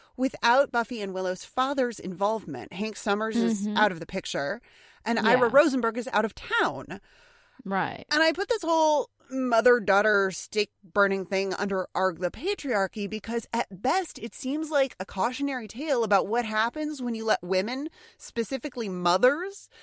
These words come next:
Speaker 1: as in
Speaker 2: Right.
Speaker 1: mothers opposed to the occult, call the
Speaker 2: Mm-hmm.
Speaker 1: shots. And
Speaker 2: Right.
Speaker 1: yes, that is the best case scenario. A worse, and to my way of thinking, more likely scenario is that Gingerbread is a story about the way adult women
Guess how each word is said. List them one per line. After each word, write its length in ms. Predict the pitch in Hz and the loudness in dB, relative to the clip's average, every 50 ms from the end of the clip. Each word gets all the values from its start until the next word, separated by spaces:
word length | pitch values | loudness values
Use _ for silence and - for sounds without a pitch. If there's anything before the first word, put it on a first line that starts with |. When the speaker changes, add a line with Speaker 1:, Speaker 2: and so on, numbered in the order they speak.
| - - - _ _ | -20 -20 -20 _ _
Speaker 1:
as 220 | - 214 214 196 | 0 2 2 2
in 100 | 220 214 | 2 2
Speaker 2:
Right. 80 | 190 170 | 2 4
Speaker 1:
mothers 340 | 190 190 208 202 214 202 190 | 6 4 6 6 4 4 2
opposed 300 | 208 185 196 185 190 - | 0 2 2 2 2 0
to 60 | - | -2
the 120 | 170 175 170 | -2 -2 -2
occult, 420 | 160 - - 180 185 220 - - - - - - - _ _ _ _ | -2 -2 0 2 2 2 2 -2 -10 -20 -20 -20 -20 _ _ _ _
call 300 | - - 233 262 262 233 | -14 -6 0 0 2 2
the 80 | 233 | 2
Speaker 2:
Mm-hmm. 100 | 208 214 214 | 2 2 2
Speaker 1:
shots. 600 | 294 285 214 165 143 117 - - - - - - _ _ _ _ _ _ _ _ _ _ | 4 4 4 4 2 0 -4 -8 -8 -8 -10 -14 _ _ _ _ _ _ _ _ _ _
And 140 | - 277 277 262 | 2 4 4 4
Speaker 2:
Right. 100 | 247 294 | 4 6
Speaker 1:
yes, 240 | 370 403 349 - | 6 4 4 2
that 240 | - 220 269 320 403 | 2 4 4 6 6
is 140 | 415 302 233 | 6 4 4
the 100 | 208 226 | 2 2
best 280 | 175 208 247 285 - - | 4 4 4 4 2 0
case 220 | - 233 196 202 | -2 -2 -2 -2
scenario. 680 | - - 190 190 175 165 151 139 139 135 - - - - - | -2 -4 -2 -2 -2 -2 -2 -4 -6 -8 -10 -10 -12 -4 2
A 140 | 233 247 254 | 2 2 2
worse, 520 | 240 214 262 330 392 392 311 262 233 - | 2 0 0 2 2 2 2 0 -2 -4
and 140 | - - 233 226 | -4 -2 2 2
to 60 | 269 | 4
my 160 | 247 240 262 | 4 2 2
way 160 | 262 277 247 | 2 2 0
of 80 | 233 - | 0 0
thinking, 300 | - 262 226 254 233 214 | -2 -2 -2 -2 -4 -2
more 180 | 208 214 208 | 0 0 0
likely 360 | 190 196 196 214 - - 302 269 | 2 2 2 0 0 -4 -6 -4
scenario 540 | - - 311 311 320 330 339 330 330 311 | -2 -2 -2 0 0 -2 -2 -4 -4 -4
is 100 | 302 262 | -6 -6
that 140 | - 226 - - | -6 -8 -8 -6
Gingerbread 400 | - 277 285 339 311 320 302 262 | -6 -6 -4 -4 -2 -2 -2 -2
is 120 | 262 - | -2 -6
a 60 | 233 | -8
story 520 | - - - - 226 220 254 254 254 247 - | -8 -10 -10 -10 -4 -2 -2 0 0 -2 -4
about 260 | 202 196 208 202 - | -4 -2 -2 -2 -2
the 80 | 208 | -2
way 180 | 190 202 202 202 - | -4 -2 -4 -4 -6
adult 380 | 170 - - 202 233 262 - | -6 -2 0 0 0 0 -2
women 360 | - 185 185 185 196 214 208 | -4 -4 -4 -2 -2 -4 -4